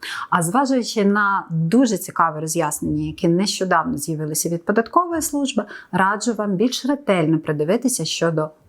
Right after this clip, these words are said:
особливості застосування норм по відповідальності по застосуванню Р Р О саме у військовий час. Давайте подивимось, що саме дозволяє не робити закон про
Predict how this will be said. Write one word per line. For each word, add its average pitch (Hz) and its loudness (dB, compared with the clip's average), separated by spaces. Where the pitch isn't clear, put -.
особливості 180 0
застосування 175 0
норм 208 2
по 160 -2
відповідальності 156 -2
по - -4
застосуванню 165 0
Р 156 2
Р 160 0
О 254 0
саме 175 2
у 156 -6
військовий 143 -2
час. - -6
Давайте 339 2
подивимось, 165 0
що - 0
саме 277 2
дозволяє 185 0
не 185 2
робити 196 0
закон 156 -4
про 156 -4